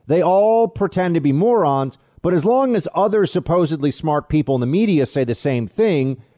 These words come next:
they know that their audience will just go along with the stupidity. They know that there's, there's not gonna be any consequence, and, and in fact, that they'll be the recipient of,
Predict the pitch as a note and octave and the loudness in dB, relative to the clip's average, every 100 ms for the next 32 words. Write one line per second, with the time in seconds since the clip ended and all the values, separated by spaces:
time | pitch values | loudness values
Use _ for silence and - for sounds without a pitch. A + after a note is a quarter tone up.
0 | _ A2 F#3 G#3 F#3+ F#3+ F#3 D#3+ C#3 D3 | _ -4 0 2 2 2 2 0 0 2
1 | D#3 F3 A3 F3 C3+ B2 B2+ - - _ | 2 2 2 2 2 -2 -6 -14 -20 _
2 | _ _ C3 D3+ D3 C#3+ - D#3 C3 - | _ _ -2 2 2 0 0 -2 -2 -10
3 | _ _ _ _ _ - G#2 E3+ F3 D3+ | _ _ _ _ _ -16 -2 2 4 2
4 | E3+ F#3+ D#3+ C3+ A#2 - A2 - G#2 A2+ | 2 2 2 0 -2 -4 -8 -6 -4 -4
5 | F#2+ A#1+ - - _ _ _ G2 C#3 E3+ | -4 -8 -16 -20 _ _ _ -4 -2 0
6 | E3+ E3 E3 D#3 D#3 C3+ C3+ B2+ D3 B2 | 2 0 0 0 -2 0 -2 -4 -6 -4
7 | D#3+ E3 E3+ D3 C#3+ C3 B2+ F#3 A3 F3+ | -4 -4 -4 -4 -2 -2 -4 -6 -6 -8
8 | D3+ B2 C3 C3 C#3 B2+ - D3 C#3 C3 | -10 -8 -10 -10 -10 -8 -6 -6 -6 -10
9 | D3+ D3+ C#3 C#3 C3 B2 - - B2+ C3+ | -4 -4 -2 -4 -4 -6 -10 -10 -6 -4
10 | - E3+ F3+ E3+ C#3+ A#2+ A2+ B2 A2+ G2+ | -4 -4 -4 -4 -4 -4 -6 -4 -4 -6
11 | _ | _